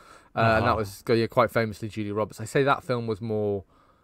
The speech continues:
Speaker 1: had more of a personal story, 'cause I think the Erin Brockovich, again, a real person, uh, very much was a,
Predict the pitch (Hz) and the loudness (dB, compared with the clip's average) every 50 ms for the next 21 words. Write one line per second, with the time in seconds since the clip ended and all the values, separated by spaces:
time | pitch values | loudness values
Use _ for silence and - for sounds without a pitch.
0 | _ _ _ _ _ _ _ _ - 123 123 120 131 147 147 131 113 113 - - | _ _ _ _ _ _ _ _ -2 0 0 2 2 2 2 2 0 -2 -4 -2
1 | 135 127 117 - - 110 101 - - 107 98 95 92 - - 95 104 104 92 - | 0 0 0 0 -2 -8 -10 -10 -8 -8 -8 -8 -8 -12 -14 -14 -14 -14 -14 -14
2 | _ - 92 - 110 98 98 104 104 104 101 92 98 - - 104 101 90 - - | _ -16 -10 -8 -6 -2 -2 -2 -2 -2 -4 -6 -10 -10 -8 -8 -8 -8 -8 -12
3 | 95 95 98 95 95 92 95 98 92 87 - 101 98 95 - - 95 92 92 - | -10 -8 -6 -6 -6 -6 -6 -6 -8 -8 -8 -10 -10 -10 -10 -12 -16 -18 -18 -20
4 | _ _ _ _ _ _ _ _ _ _ - 107 107 104 104 104 101 98 - 104 | _ _ _ _ _ _ _ _ _ _ -4 -2 0 0 0 0 -2 -4 -6 -4
5 | 98 117 107 107 104 101 104 101 - - - 107 95 92 95 92 90 90 - | -2 0 2 2 0 0 -4 -8 -10 -10 -10 -10 -8 -6 -6 -6 -6 -6 -8